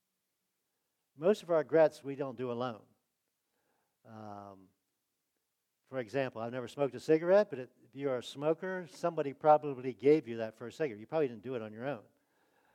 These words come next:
Uh, other bad habits, drinking, gambling, whatever. Probably somebody else was with you and said, "Hey, why don't you try this," <laughs> right? So <laughs> most, or our greatest regrets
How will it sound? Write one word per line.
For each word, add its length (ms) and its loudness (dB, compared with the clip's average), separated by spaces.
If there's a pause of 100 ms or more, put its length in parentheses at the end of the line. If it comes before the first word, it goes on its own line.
(160)
Uh, 580 -14 (640)
other 220 -2
bad 340 8
habits, 400 2
drinking, 840 -12
gambling, 500 -8
whatever. 360 -4 (420)
Probably 280 0
somebody 420 2
else 200 6
was 180 -10
with 260 0
you 220 0
and 120 -6
said, 140 -8
"Hey, 200 4
why 100 -4
don't 160 -10
you 80 -10
try 320 0
this," 280 -12
<laughs> 0 -
right? 220 -8 (840)
So 420 2 (320)
<laughs> 80 -8 (640)
most, 440 6 (100)
or 120 -6
our 280 -10
greatest 440 0
regrets 760 -4